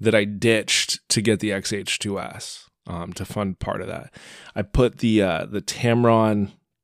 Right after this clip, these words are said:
tw-, uh, seventeen to seventy f two point eight on that thing, which is half of it. Half the reason I loved my A sixty-six hundred so much, my Sony A sixty-six hundred,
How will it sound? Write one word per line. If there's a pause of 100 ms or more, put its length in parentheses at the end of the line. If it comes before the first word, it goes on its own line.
(640)
tw-,
uh,
seventeen
to
seventy
f
two
point
eight
on
that
thing, (360)
which
is
half
of
it. (320)
Half
the
reason (280)
I
loved
my
A
sixty-six
hundred
so
much,
my
Sony
A
sixty-six
hundred,